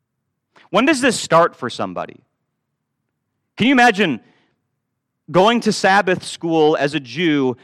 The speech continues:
and you're learning these things every Saturday about the Old Testament and what it's looking forward to with the coming of the Spirit, and then Peter preaching to a Jewish audience, and in Acts chapter two, verse thirty-eight, he tells them, "Repent and be baptized, every one of you, in the name of Jesus Christ,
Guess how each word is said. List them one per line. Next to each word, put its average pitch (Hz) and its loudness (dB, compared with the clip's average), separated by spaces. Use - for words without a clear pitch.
and 156 -4
you're 165 2
learning 196 0
these 190 -6
things 180 -6
every 170 -4
Saturday 175 0
about 147 2
the 147 0
Old 175 2
Testament 185 -2
and 143 -2
what 156 2
it's 143 -6
looking 160 -4
forward 185 0
to 190 -4
with 160 -4
the 135 -8
coming 190 -4
of 170 -6
the 165 -6
Spirit, 165 0
and 175 -2
then 170 -2
Peter 214 0
preaching 214 -4
to 185 0
a 160 0
Jewish 190 0
audience, 180 2
and 156 -4
in 151 -4
Acts 175 -2
chapter 180 -2
two, 196 -8
verse 185 -4
thirty-eight, 165 -4
he 143 -8
tells 165 -2
them, 165 -4
"Repent 180 -2
and 208 -6
be 190 -8
baptized, 170 0
every 160 -2
one 175 -2
of 151 -4
you, 160 -6
in 147 -2
the 139 -4
name 147 -6
of 160 -8
Jesus 156 -8
Christ, 135 -2